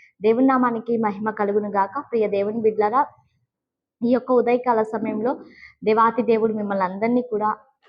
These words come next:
దీవించి ఆశీర్వదించును గాక. ఆమేన్. ఈ రోజున దేవుడు మనతో మాట్లాడుతూ ఉంటున్నాడు. నిజంగా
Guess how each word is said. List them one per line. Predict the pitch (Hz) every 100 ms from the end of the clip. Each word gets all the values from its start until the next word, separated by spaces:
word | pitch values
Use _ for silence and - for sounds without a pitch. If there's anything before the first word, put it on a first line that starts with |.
| _
దీవించి | 180 233 254 262 254
ఆశీర్వదించును | 233 196 - 226 214 208 202 - 202
గాక. | 190 180 185 190 -
ఆమేన్. | 190 202 269 - - _ _ -
ఈ |
రోజున | 247 302 294 269 277 269
దేవుడు | 220 214 240
మనతో | 247 202 202 220 233 226
మాట్లాడుతూ | 185 185 202 202 208
ఉంటున్నాడు. | 196 175 190 180 175
నిజంగా | 180 180 240 202 196